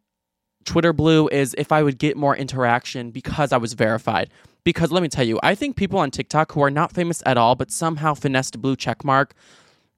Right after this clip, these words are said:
Do, do you ever see people like that? It's because they were big on Musical.ly before TikTok was Musical.ly, so they had a blue check mark then, and they just kept it into now. Or these weird people who just know someone and get a random check mark. But I swear,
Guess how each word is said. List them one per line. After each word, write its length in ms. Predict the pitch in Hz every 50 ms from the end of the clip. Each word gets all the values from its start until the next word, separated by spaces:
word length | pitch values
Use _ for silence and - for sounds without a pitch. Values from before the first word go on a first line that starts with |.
| 160 160
Do, 240 | - 339 349 240 -
do 140 | 208 - 415
you 60 | 427
ever 100 | 427 427
see 160 | - - 415
people 240 | - 403 392 427 392
like 180 | 427 403 - -
that? 340 | 403 381 359 359 349 - _ _ _ _ _ _ _ _ _ _ _ _ _ _ _ _ -
It's 140 | - 175 -
because 300 | - 196 - 214 233 196
they 100 | 202 220
were 100 | 190 180
big 140 | 151 160 151
on 200 | 156 139 127 127
Musical.ly 440 | 123 127 135 127 139 - - 120 117
before 380 | 113 123 - 135 123 95 - - _ _ _ _ _
TikTok 340 | - 156 135 - 156 143 -
was 80 | 135 120
Musical.ly, 440 | 120 123 113 139 - - 170 165 165
so 140 | - -
they 120 | 147 135 131
had 160 | 131 139 123
a 40 | 120
blue 160 | 117 131 127
check 240 | - - 131 - -
mark 200 | 135 120 113 - 110
then, 460 | 110 95 107 107 113 143 170 190 190 _ _ _ _ - -
and 120 | - 139 143
they 60 | 139
just 260 | - 143 131 - -
kept 280 | - - 156 - - -
it 140 | 131 -
into 240 | - 135 127 - 139
now. 260 | 131 135 131 113 107
Or 160 | 98 - 180 196
these 180 | 233 202 151
weird 220 | 135 151 160 151 -
people 220 | 156 - 151 139
who 100 | 139 151
just 160 | - 139 -
know 160 | 139 131 127
someone 380 | 127 - - 127 120 117 117 120
and 120 | 120 120
get 180 | 107 135 131 117 107
a 80 | 127
random 340 | 127 117 127 120 120 120 117
check 220 | - - 120 - 113
mark. 160 | 110 104 -
But 100 | 160 147
I 60 | 151
swear, 400 | - - - 220 214 151 104 -